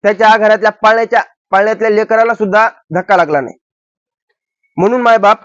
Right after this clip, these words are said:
कळकळीनं सांगतो तुम्हाला, कळकळीची विनंती करतो तुम्हाला, तुम्ही माणसाच्या कामात किती आडवं जावा, पण देवाच्या कामात कधी कुठं आडवं जाऊ नका. तुम्हाला मी कळकळीनं सांगतो.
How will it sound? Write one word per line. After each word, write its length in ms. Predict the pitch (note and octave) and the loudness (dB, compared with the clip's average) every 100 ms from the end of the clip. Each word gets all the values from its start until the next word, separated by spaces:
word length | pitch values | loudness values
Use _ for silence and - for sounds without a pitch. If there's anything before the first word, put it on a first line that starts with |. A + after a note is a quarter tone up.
| _ - | _ -2
कळकळीनं 460 | G#3+ A3 A#3+ B3 | -2 2 2 2
सांगतो 340 | B3 F#3+ D#3+ C#3+ | 0 -4 -2 -4
तुम्हाला, 240 | C3+ A#2+ - _ _ - | -2 -6 -8 _ _ -6
कळकळीची 500 | G3+ G3+ A3+ G#3 A#3+ | -4 -2 -4 -2 0
विनंती 440 | F3+ A3+ C4+ C4+ | 0 0 -2 -2
करतो 140 | A3 | -2
तुम्हाला, 380 | D#3+ D3+ C3+ G#2 - _ _ _ _ _ _ | -2 -2 -2 -6 -10 _ _ _ _ _ _
तुम्ही 160 | G3+ C4 | -2 0
माणसाच्या 440 | A#3+ A#3+ B3 A#3 | 0 -2 -2 -2
कामात 300 | A3+ A3 A3 | -2 0 0
किती 280 | A3 G#3 A#3+ | -2 -6 0
आडवं 300 | G3 F3+ F#3+ | 2 2 0
जावा, 240 | D#3+ B2 - _ _ _ | 0 -4 -8 _ _ _
पण 160 | E3+ F3+ _ _ _ _ | -6 -6 _ _ _ _
देवाच्या 400 | D3+ G#3 C4 C4 | -2 2 2 0
कामात 400 | C4+ A#3+ A#3 B3 B3 | 0 0 2 0 -2
कधी 160 | A#3 A#3+ | -4 -4
कुठं 200 | A#3 - | -4 0
आडवं 280 | F3+ G3 A3 | 2 2 2
जाऊ 160 | G3 | 0
नका. 200 | F3 B2 G#2 _ _ _ _ _ _ _ _ | -2 -6 -10 _ _ _ _ _ _ _ _
तुम्हाला 300 | E3+ F#3 G3+ | -4 0 0
मी 340 | G3 G3 G#3 A3+ F#3+ - - _ _ _ _ _ _ _ _ _ - | 0 0 2 0 -6 -20 -20 _ _ _ _ _ _ _ _ _ 2
कळकळीनं 500 | A3+ A#3+ B3+ C4 D4+ | 2 4 0 2 2
सांगतो. 360 | B3+ G3 C#3 | 2 -2 -2